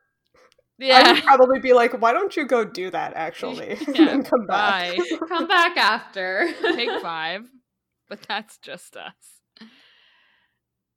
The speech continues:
Speaker 1: Uh, anyway, what were you about to <laughs> say?
Speaker 2: Yeah, Edward's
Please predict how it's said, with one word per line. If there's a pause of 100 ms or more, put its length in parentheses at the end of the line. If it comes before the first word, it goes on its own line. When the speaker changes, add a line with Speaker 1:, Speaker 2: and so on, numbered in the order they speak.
(140)
Speaker 1:
Uh,
anyway,
what
were
you
about
to
<laughs>
say? (1300)
Speaker 2:
Yeah,
Edward's